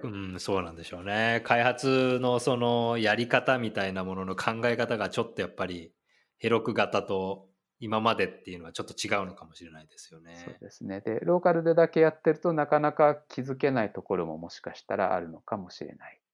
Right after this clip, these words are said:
Speaker 1: 他になんかこう、このアドオン良かったみたいなものってありますか？
Speaker 2: そうですね。あの、リブラットっていうグラフを書いてくれるアドオンがあってですね。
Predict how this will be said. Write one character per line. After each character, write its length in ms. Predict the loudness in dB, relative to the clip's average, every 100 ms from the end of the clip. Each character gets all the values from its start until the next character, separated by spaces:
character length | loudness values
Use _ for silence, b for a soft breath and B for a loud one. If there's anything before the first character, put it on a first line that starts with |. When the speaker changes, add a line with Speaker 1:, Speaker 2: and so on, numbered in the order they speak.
| _ _ -12
Speaker 1:
他 300 | -10 -2 0
に 120 | 2
な 100 | 0
ん 60 | 0
か 80 | -4
こ 300 | -2 -2 -2
う、 20 |
こ 120 | -2
の 420 | 2 2 2 -2 -2
ア 120 | 2
ド 100 | 4
オ 60 | 4
ン 80 | 2
良 100 | 2
か 120 | 2
っ 120 | 0
た 100 | -6
み 120 | -8
た 120 | -10 -12
い 40 |
な 80 | -12
も 100 | -20
の 80 | -20
っ 40 |
て 140 | _
あ 80 | -18
り 80 | -16
ま 140 | -14
す 100 | -16
か？ 300 | -16 -16 -16 -18 _ _ _
Speaker 2:
そ 140 | -16
う 20 | -10
で 120 | -12
す 120 | -6
ね。 100 | -2
あ 40 |
の、 200 | 0 0
リ 120 | 0 2
ブ 160 | 6
ラ 160 | 6 6
ッ 20 | 4
ト 160 | 4 4
っ 220 | 2 2
て 100 | 4
い 440 | 6 6 6 6
う 140 | 4 -2 2
グ 100 | 6
ラ 120 | 6
フ 120 | 8
を 100 | 6
書 100 | 8
い 80 | 6
て 80 | 4
く 100 | 4
れ 120 | 4
る 80 | 4
ア 60 | 4
ド 160 | 2
オ 60 | 2
ン 80 | -2
が 120 | -10
あ 20 |
っ 60 | _
て 80 | -12
で 100 | -12
す 140 | -8 0
ね。 300 | 0 0